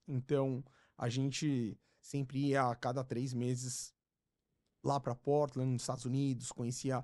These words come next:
as coleções, voltava, fazia análise e trazia o sortimento correto, né? A, de forma antecipada, planejamento e, e trazia pra cá. Então, fiquei também na Nike mais alguns anos,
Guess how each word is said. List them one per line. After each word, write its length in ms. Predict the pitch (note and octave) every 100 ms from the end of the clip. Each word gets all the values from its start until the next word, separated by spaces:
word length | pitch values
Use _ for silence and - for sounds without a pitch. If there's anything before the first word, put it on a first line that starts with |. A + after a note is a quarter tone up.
| - - _
as 120 | C3
coleções, 1000 | - C3 B2 - D3+ C#3+ C#3 B2+ B2+ - -
voltava, 720 | - C3 C3 C3 C3+ B2+ B2+
fazia 400 | A2+ A2+ A#2+ B2
análise 560 | B2+ B2 C3 B2 A#2 B2
e 20 |
trazia 480 | A#2 C3 B2 A2 A#2 - - - -
o 100 | G#2
sortimento 540 | D3+ B2+ C3 B2+ -
correto, 560 | D3 B2+ A2+ A2+ - A2+
né? 260 | A#2 A#2 -
A, 160 | A#2 - - - _
de 160 | C3+ A#2+
forma 240 | - A#2+
antecipada, 520 | B2 B2 - D#3+ E3+ B2
planejamento 760 | C3 C3 C3 B2 C#3 D3+ D3+
e, 120 | C#3+ C3 -
e 140 | C3
trazia 340 | C3 C3 B2+ B2
pra 140 | C3
cá. 240 | - B2 - - _ _ _
Então, 180 | - C#3+
fiquei 220 | - D3+
também 520 | C#3+ D#3 D3 D3 C#2+ - - A#2+
na 160 | C3 C#3
Nike 280 | C3+ C3+ C#3+
mais 200 | C3 C#3
alguns 340 | C3+ C#3 A#2
anos, 540 | A#2+ B2 C#3 C#3+ -